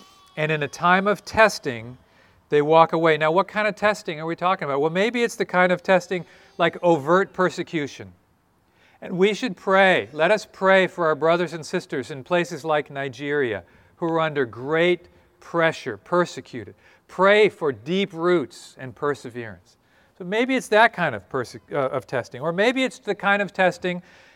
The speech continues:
that comes from just realizing, okay, if I'm a Christian, that means he, it's his kingdom, not mine. That means he's on the throne and I'm not.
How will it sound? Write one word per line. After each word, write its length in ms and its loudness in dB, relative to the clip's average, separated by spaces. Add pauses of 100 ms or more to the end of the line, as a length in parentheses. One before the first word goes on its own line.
(120)
that 100 -2
comes 320 0
from 160 -8
just 240 -2
realizing, 600 4
okay, 460 2 (260)
if 160 -6
I'm 240 2
a 60 -4
Christian, 800 -2 (380)
that 240 4
means 340 -4 (220)
he, 340 -2
it's 180 -4
his 240 0
kingdom, 520 -2
not 280 2
mine. 540 0 (260)
That 220 4
means 320 -2
he's 280 0
on 160 2
the 120 -4
throne 480 0
and 160 -6
I'm 420 0
not. 460 4